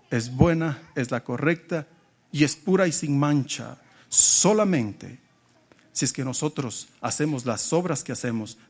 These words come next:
pero con fe. Lea el capítulo uno de Santiago, todo el capítulo uno, y es exactamente lo que dice.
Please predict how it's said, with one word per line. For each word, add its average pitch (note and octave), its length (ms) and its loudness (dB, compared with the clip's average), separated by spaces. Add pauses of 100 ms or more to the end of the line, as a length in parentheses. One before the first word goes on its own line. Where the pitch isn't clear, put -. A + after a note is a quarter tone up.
pero A2 180 -2
con G#2 200 -6
fe. - 320 -12 (800)
Lea D3 100 2
el D3+ 80 0
capítulo C#3+ 440 0
uno C#3+ 260 2
de A#2+ 40 -4
Santiago, A2 480 -6 (480)
todo D#3+ 220 6
el D#3 80 -6
capítulo B2+ 440 -6
uno, G2 200 -16
y B2+ 80 -2
es A#2 140 0
exactamente C3+ 760 -2
lo A2+ 140 -6
que G2+ 120 -14
dice. - 300 -10